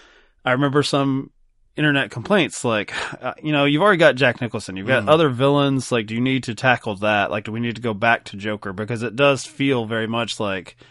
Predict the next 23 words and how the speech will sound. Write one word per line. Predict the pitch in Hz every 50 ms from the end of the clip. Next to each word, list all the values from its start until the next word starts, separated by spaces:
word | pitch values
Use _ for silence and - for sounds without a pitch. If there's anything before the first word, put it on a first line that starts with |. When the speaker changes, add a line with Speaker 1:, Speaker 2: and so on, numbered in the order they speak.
| _ _ _ _ _ _ _ _ _ -
Speaker 1:
"Oh, | 123
you | 117 95
can't | 87 104 110 95
do | 104 110
a | 98
Batman | 92 123 139 - 117 110 101
movie | 104 104 101 98
without | 98 87 107 95 87 104
Joker. | 131 139 127 - - 92 90
We | 95 107 -
snuck | - - 180 202 196 - -
one | 165 147 139
in, | 156 156 123 98 85 87 - _ _ _ _ _ _
but | - 104 104
next | 123 139 - 160 143
time | 147 123 220 208 -
we're | 98 -
gonna | - 110 104 92 226 101
do | 101 95
the | - -
Speaker 2:
<laughs> |
Speaker 1:
real | 131 131 131 123 110 98
Batman | 104 110 101 - - 104 104 98 98 98